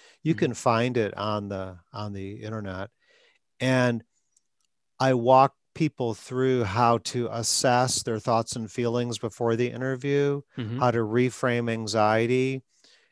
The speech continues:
Speaker 1: And it shows me sitting in front of a laptop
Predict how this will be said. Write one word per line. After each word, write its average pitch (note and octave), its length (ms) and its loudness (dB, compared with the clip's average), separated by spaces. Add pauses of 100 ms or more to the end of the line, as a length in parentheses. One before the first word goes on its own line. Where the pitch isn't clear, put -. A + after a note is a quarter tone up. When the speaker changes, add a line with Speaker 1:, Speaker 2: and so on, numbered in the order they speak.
(120)
Speaker 1:
And A#2+ 140 -2
it G#2+ 100 -6
shows B2 680 0 (1160)
me A#2+ 480 0 (500)
sitting C3 280 -2
in A#2 80 -4
front B2 180 -2
of G2+ 60 -8
a G#2 60 -4
laptop A2 760 -2